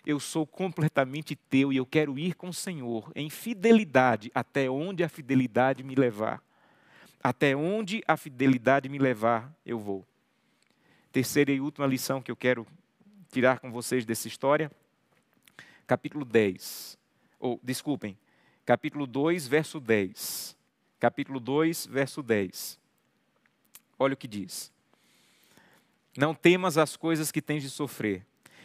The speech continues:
Eis que o diabo está para lançar em prisão alguns dentre vós, para ser dispostos à prova.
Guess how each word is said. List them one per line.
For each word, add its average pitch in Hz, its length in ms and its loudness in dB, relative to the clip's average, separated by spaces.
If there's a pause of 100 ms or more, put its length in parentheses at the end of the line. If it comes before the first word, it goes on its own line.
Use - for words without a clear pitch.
(160)
Eis 190 360 6
que 190 80 -8
o 180 40 -6
diabo 156 440 4
está 147 260 2
para 143 200 2
lançar 143 340 2
em 143 60 -6
prisão 131 360 -4
alguns 135 320 -2
dentre 135 280 -6
vós, 117 300 2
para 123 200 2
ser 131 180 -2
dispostos 127 540 -4
à 143 100 4
prova. 104 480 -4